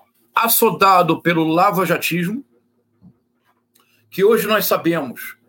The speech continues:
que come-, que representou uma espécie de retorno à Idade Média do regramento jurídico brasileiro, porque a Lava Jato fazia, tinha determinadas atitudes que não são condenáveis, são desprezíveis e produzem asco,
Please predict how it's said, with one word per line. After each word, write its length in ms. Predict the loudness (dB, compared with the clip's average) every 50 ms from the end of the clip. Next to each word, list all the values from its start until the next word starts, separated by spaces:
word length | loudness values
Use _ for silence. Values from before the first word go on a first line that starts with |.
| _ _ _ _ _
que 120 | -8 -6
come-, 300 | -4 -4 -4 -4 -4 -6
que 460 | -8 _ _ -12 -10 -10 -10 -10 _ _ _ _ _ _
representou 760 | -8 -6 -6 -4 -4 -4 -4 -4 -4 -6 -6 -4 -4 -4 -2 -2
uma 120 | -4 -6
espécie 400 | -8 -8 -6 -4 -4 -4 -4 -4
de 80 | -4 -4
retorno 440 | -4 -4 -4 -4 -4 -4 -2 -2
à 60 | -2 -4
Idade 380 | -4 -4 -4 -4 -4 -4 -4
Média 600 | -4 -4 -4 -4 -4 -4 -6 -8 -8 -10 -10 -12 _ _ _ _ _ _ _ _ _ _ _
do 80 | -6 -4
regramento 560 | -4 -4 -2 -2 -4 -4 -4 -6 -6 -8 -8
jurídico 420 | -6 -4 -4 -4 -4 -6 -6 -6
brasileiro, 640 | -4 -4 -4 -4 -4 -4 -2 -2 -2 -4 -6 -8 _ _ _ _ _ _ _ _ _ _ _
porque 200 | -10 -6 -2 0
a 60 | 0
Lava 260 | 2 2 4 2 2
Jato 320 | 2 2 2 2 2 -2 -4
fazia, 720 | -4 -4 -2 -2 -4 -4 -4 -2 -2 -2 -2 -4 -6 -10 _ _ _
tinha 200 | -12 -8 -6 -4
determinadas 520 | -4 -4 -4 -4 -4 -2 -2 -2 -2 -2 -2
atitudes 560 | -4 -4 -6 -8 -6 -6 -4 -4 -4 -6 -8
que 80 | -8 -8
não 100 | -8 -6
são 180 | -6 -8 -8
condenáveis, 720 | -8 -8 -8 -6 -4 -2 -2 -2 -2 -4 -6 -8 -10 -12 -18 _ _ _ _ _ _ _ _
são 220 | -8 -6 -6 -4
desprezíveis 760 | -2 -2 -2 -2 -2 -2 -2 -2 -2 -2 -2 -4 -4 -4 -4 -6
e 80 | -6
produzem 420 | -4 -4 -4 -4 -4 -4 -2 -2 0
asco, 480 | 0 0 0 -2 -4 -8 -12 -18 -20